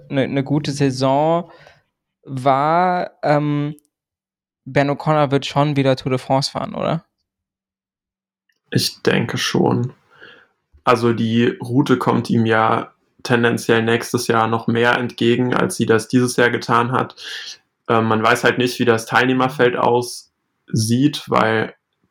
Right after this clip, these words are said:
Speaker 2: dieses Jahr nach der Dauphiné habe ich mir halt wirklich relativ große Hoffnungen gemacht, dass er vorne mit reinfahren kann, weil er da auch wirklich sehr konstant und sehr stark aussah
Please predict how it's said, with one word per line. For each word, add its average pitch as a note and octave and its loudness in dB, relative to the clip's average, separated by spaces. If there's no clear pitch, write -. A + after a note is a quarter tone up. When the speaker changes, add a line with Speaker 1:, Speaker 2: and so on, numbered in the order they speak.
Speaker 2:
dieses C#3 0
Jahr B2+ 0
nach A2+ 2
der B2 2
Dauphiné C3+ 2
habe B2 0
ich A#2+ -6
mir A#2 -2
halt G#2+ 0
wirklich B2 0
relativ B2 0
große B2+ 0
Hoffnungen C#3+ 2
gemacht, C#3 0
dass C3 0
er B2+ 4
vorne C3 0
mit C3 -2
reinfahren B2 2
kann, B2 2
weil A#2 2
er A#2 4
da A2+ 2
auch B2 0
wirklich A#2+ -6
sehr B2 0
konstant A#2+ 0
und B2 0
sehr A#2 0
stark A#2+ -2
aussah A#2 0